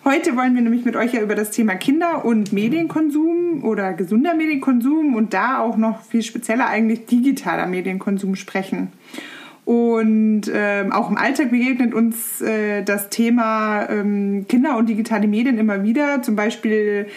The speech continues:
in der Redaktion für das Goyo Elternmagazin. Und, ähm, wir haben letztes Jahr auch einen Elternabend dazu gemacht und da haben wir einfach m-, auch mitbekommen, dass es einfach ein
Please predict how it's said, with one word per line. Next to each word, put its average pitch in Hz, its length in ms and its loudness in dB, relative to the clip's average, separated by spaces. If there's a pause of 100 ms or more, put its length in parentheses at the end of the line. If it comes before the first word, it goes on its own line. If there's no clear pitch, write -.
(360)
in 220 240 4
der 202 140 -2
Redaktion 226 600 0
für 220 160 0
das 190 280 -4
Goyo 196 240 0
Elternmagazin. 269 1120 0 (340)
Und, 220 520 2 (100)
ähm, 190 400 -2
wir 214 80 2
haben 196 100 0
letztes 196 280 -4
Jahr 220 180 2
auch 196 180 -2
einen 190 200 0
Elternabend 269 580 0
dazu 254 260 -2
gemacht 240 460 0
und 208 300 0
da 202 100 0
haben 220 140 2
wir 220 60 0
einfach 208 200 -2
m-, 214 200 0 (320)
auch 240 360 0
mitbekommen, 233 640 2
dass 214 160 -2
es 240 140 -2
einfach 208 260 -2
ein 208 180 0